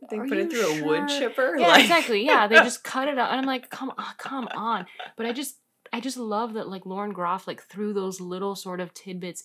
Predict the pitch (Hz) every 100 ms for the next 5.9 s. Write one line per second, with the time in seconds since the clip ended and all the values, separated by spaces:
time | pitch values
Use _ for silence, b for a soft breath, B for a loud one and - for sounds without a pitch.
0 | 220 269 240 180 - B B B 240 240
1 | 254 254 233 302 320 285 254 277 330 302
2 | - - 247 294 226 262 294 247 - 202
3 | 196 190 190 185 _ _ _ - _ 233
4 | 226 - - 247 269 196 180 165 170 175
5 | - - 214 226 - 208 190 185 180